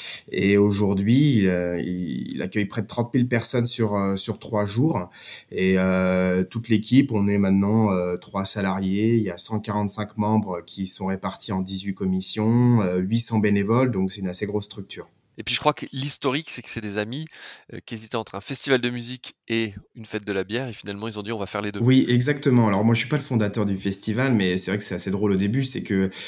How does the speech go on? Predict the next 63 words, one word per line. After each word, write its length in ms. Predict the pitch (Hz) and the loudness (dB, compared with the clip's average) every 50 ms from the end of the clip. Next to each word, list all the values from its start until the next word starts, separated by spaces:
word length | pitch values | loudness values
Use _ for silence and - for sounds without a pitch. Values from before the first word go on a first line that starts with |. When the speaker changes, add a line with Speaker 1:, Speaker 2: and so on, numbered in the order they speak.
| - - - - | -8 -8 -6 -4
Speaker 1:
euh, 300 | 76 82 85 82 80 76 | -2 -2 0 0 0 0
il 80 | 78 87 | 0 0
y 80 | 87 90 | 0 0
a 180 | 87 78 76 76 | -2 -2 -4 -4
des, 120 | 76 65 | -4 -6
il 160 | - - - | -6 -6 -4
y 80 | - 98 | -4 -2
a 40 | 98 | 2
de 40 | |
nombreuses, 460 | 101 117 127 135 131 131 131 131 120 117 | 4 6 6 6 6 6 4 4 4 4
en 80 | 107 | 2
fait, 320 | 107 - 123 113 113 - 107 | 2 2 0 0 0 0 -2
euh, 520 | 90 87 85 80 73 67 - - - - - | -2 -2 -2 -2 -2 -2 -2 -4 -6 -6 -4
fêtes 200 | - 117 117 117 | -2 -2 0 2
de 120 | 113 117 | 4 4
la 100 | 110 107 | 4 4
bière, 300 | 101 104 113 120 117 107 | 4 2 2 2 2 2
en 40 | 95 | 0
fait, 160 | 95 107 95 | -2 -2 0
en 120 | 95 92 92 | 0 0 0
Alsace. 400 | 90 90 92 107 120 131 - - | 0 -2 -2 -2 -2 0 -2 -2
C'est 60 | 101 | -2
une 60 | 92 | -4
particularité, 600 | - 95 - - - - 101 92 92 95 - 143 | -4 -4 -6 -8 -6 -4 -2 0 0 0 2 4
mais 100 | 135 127 | 4 4
c'est 140 | - - 117 | 4 2 -2
plutôt 220 | 117 120 - 151 143 | -4 -2 2 2 4
de 40 | |
la 60 | 120 104 | 4 4
rumpapa 460 | 98 117 127 123 113 117 104 120 113 | 4 4 4 4 4 2 2 2 2
allemande. 360 | 104 107 101 95 92 87 85 - - - - - - - - - - | 2 2 2 2 0 -2 -4 -10 -14 -12 -10 -10 -10 -10 -8 -4 -2
Donc 120 | 104 98 | 0 2
t'avais 220 | 110 110 107 117 | 4 4 6 8
une, 280 | 120 123 127 131 131 - - | 8 8 8 6 4 4 4
une, 260 | 131 120 120 117 113 | 4 6 6 6 6
un 100 | 104 120 | 4 2
côté 320 | 120 135 123 120 120 135 | 4 4 4 4 4 4
des 120 | 123 113 107 | 4 4 4
gens 120 | 113 117 | 4 2
qui 100 | 117 - | 0 0
voulaient 160 | 104 98 98 | 0 0 0
faire 140 | 95 - 104 | 0 0 -2
une 80 | 98 95 | -2 -2
festival 400 | - 110 98 - 104 92 90 87 | -2 -2 -2 -2 0 -2 -2 -2
de 60 | 87 | -2
la 80 | 90 85 | -4 -2
bière 400 | 98 113 131 147 156 147 - - - | 0 2 4 4 2 2 -2 -4 -2
et, 200 | 110 110 113 110 | 0 2 4 4
euh, 200 | 101 95 95 95 | 4 4 4 2
d'autres 260 | 95 104 123 143 139 | 2 4 2 2 2
qui 120 | - - 104 | 0 -2 0
voulaient 180 | 95 95 95 | 0 2 2
faire 240 | 92 - 139 135 120 | 2 2 2 2 2
un 80 | 101 95 | 2 0
festival 340 | - 123 120 - 117 104 98 | 0 0 0 2 2 2 2
de 80 | 104 | 2
rock. 320 | 101 90 87 80 - - - - - - - _ - | 0 0 -2 -8 -10 -14 -20 -20 -20 -20 -20 _ -4
Donc 240 | 107 104 104 - - | -2 -2 -2 -4 -6
ils 240 | - - 104 101 101 | -8 -8 -6 -6 -4
ont 80 | 95 | -4
pas 120 | 98 127 127 | -2 -2 0
réussi, 420 | 135 127 - - 135 127 120 104 | 0 0 0 0 2 4 4 4
euh, 180 | 92 85 85 | 4 2 0